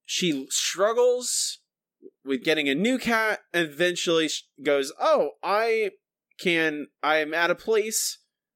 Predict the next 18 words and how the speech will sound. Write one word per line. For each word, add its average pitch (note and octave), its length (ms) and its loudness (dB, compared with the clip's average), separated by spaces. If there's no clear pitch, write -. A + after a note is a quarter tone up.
where C3+ 180 -2
I C#3+ 260 2
am B2+ 380 -2
I'm C#3 400 0
comfortable D#3+ 720 -2
adopting C3 540 0
a, B2 240 -2
a B2 80 2
new B2+ 200 0
cat A2 440 -2
and A#2 160 -6
getting D3 240 0
a D3+ 40 -4
new D3 140 -2
animal, A#2 520 -2
'cause B2 160 -6
I, B2 180 2
I, B2 140 0